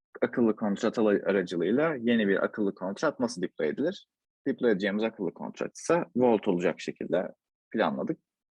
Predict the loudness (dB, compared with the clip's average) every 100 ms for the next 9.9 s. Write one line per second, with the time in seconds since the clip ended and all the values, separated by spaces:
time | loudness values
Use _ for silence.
0 | _ -2 0 2 2 4 4 2 -4 -2
1 | 0 2 2 0 -2 -4 -6 -2 0 2
2 | 0 -2 -4 -4 -4 -6 -6 -10 -10 -20
3 | _ _ _ _ _ _ _ _ _ _
4 | -10 -2 2 4 4 4 4 2 -2 -6
5 | -4 -4 0 2 0 -2 -6 -8 -6 0
6 | 0 0 2 4 4 0 -4 -4 -4 -4
7 | -8 _ _ _ _ _ _ _ _ _
8 | _ _ _ _ _ _ -6 -2 -2 0
9 | 0 -2 -4 -8 -8 -4 -2 -4 -8